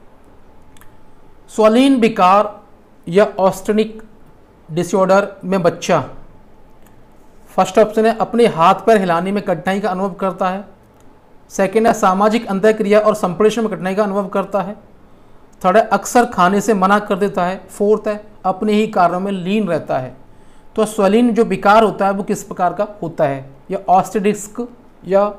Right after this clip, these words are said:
डिओस्टियो ऑर्डर में बच्चे को पूछा गया। तो जैसे इसमें अगर बात करते हैं तो इसमें बच्चा तो सामाजिक अंतःक्रिया और संप्रेषण कठिनाई को अनुभव करता है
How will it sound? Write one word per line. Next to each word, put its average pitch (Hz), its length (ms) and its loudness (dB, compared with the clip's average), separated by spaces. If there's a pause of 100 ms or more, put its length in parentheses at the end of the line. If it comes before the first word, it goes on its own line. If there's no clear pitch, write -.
(320)
डिओस्टियो 190 540 2
ऑर्डर 170 260 2
में 185 200 -6 (280)
बच्चे 151 260 -6
को 185 220 -4
पूछा 170 220 -2
गया। 151 180 -2 (800)
तो 220 40 -6
जैसे 254 180 4
इसमें 247 300 2
अगर 269 200 4
बात 202 340 6
करते 214 320 2
हैं 226 160 2
तो 233 80 -2
इसमें 247 280 4
बच्चा 233 220 2
तो 269 140 2
सामाजिक 233 560 2
अंतःक्रिया 233 680 2
और 262 100 6
संप्रेषण 233 500 0
कठिनाई 196 300 -2
को 226 100 2
अनुभव 226 400 2
करता 175 300 -2
है 113 120 -6